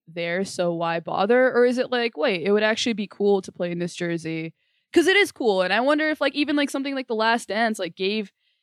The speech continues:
gave the Bulls, like, maybe a little bit more cachet. 'Cause, like, we all kinda just watched it. And, like, you know, there is, like, a weird sort of element of, like, when you,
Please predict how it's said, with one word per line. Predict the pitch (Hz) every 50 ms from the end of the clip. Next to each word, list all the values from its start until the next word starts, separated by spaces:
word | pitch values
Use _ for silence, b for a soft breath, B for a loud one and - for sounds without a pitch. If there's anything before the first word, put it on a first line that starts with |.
| _ _ _ _ -
gave | 214 196 233 262 220
the | 202 214
Bulls, | - 208 202 202 202 190
like, | 202 180 196
maybe | 214 190 202 190 202
a | 190 185
little | 180 180 185 180
bit | 202 -
more | - 190 190 180 175
cachet. | - 175 175 160 185 - - 202 208 196 180 175 170 170 175 _ _ _ _ _ -
'Cause, | 233 196 180
like, | 202 190 185 185 -
we | 196 202
all | 214 214 220
kinda | - 269 226 226 220
just | 190 214 208 -
watched | 190 208 220 233 233 - - 180
it. | 175 170 175 175 175
And, | 202 220 233
like, | 247 247 247 240 233 - -
you | 294 330
know, | 277 226 233 233
there | 247 262 277
is, | 311 330 294
like, | 294 294 277 247 -
a | - 233
weird | 220 202 240 240 240 240 240 233
sort | - - 220 214 208
of | 202 -
element | - 156 190 196 190 190 180 180 -
of, | 185 180 185
like, | 185 180 185 -
when | 185 208 208 208
you, | 220 214 208 202 196 196 196